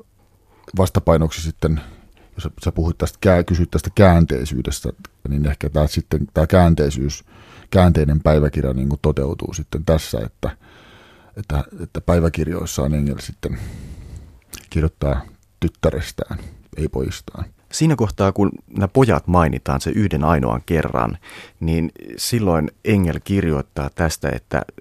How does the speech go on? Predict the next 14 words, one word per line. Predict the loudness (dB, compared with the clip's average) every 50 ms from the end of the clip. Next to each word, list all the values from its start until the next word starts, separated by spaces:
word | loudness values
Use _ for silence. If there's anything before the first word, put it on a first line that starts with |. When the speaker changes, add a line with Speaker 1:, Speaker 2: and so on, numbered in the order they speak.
| -10
Speaker 2:
hän | -6 -4 -2 -2 -2
kyllä | -2 -4 -6 -4
puhuu | -2 -4 -4 -2 0 2 2 2 0 -2 -8 _ -20 -20 _ _ _ _ _
pojistaan | 2 4 4 4 2 0 -2 -6 -6 -4 -2 -2 0 -2 -2 -4 -8 _ _ _ _ _ _ _ -20 -18 -14
niin | -10
kuin | -6 -2
muille | 0 2 4 4 2 2
ihmisille, | 0 0 0 0 0 0 0 0 0 2 2 0 0 -2 -2
mutta | -4 -4 -2 -4 -4 -2
ei | 0 0 -2 -2
taas | -2 -2 -4 -4 -4 -6
sitten | -8 -8 _ -6 -6 -4
tästä | -4 -4 -4 -4 -4 -4
tyttärestään, | -2 -2 -2 -2 0 0 0 0 -2 -4 -6 -6 -4 -2 -2 -2